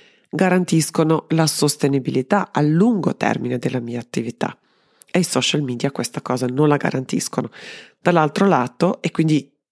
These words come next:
di conseguenza podcast, email marketing, visto che garantiscono la sostenibilità, sostenibilità a lungo termine, giustificano l'investimento che dovrò fare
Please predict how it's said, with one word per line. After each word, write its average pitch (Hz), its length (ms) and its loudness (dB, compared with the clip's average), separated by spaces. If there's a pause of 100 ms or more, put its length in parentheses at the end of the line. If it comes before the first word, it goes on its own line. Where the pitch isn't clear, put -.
(160)
di 160 160 -4
conseguenza 143 960 0
podcast, - 640 -2
email 147 260 2
marketing, 135 680 -2
visto 143 320 0
che - 100 -12
garantiscono 135 680 -2
la 135 100 0
sostenibilità, 135 880 0
sostenibilità 143 1000 0 (580)
a 185 80 2
lungo 185 440 2
termine, 139 600 0
giustificano 160 800 0
l'investimento 180 1200 0
che - 120 -6
dovrò 127 260 -2
fare 127 420 0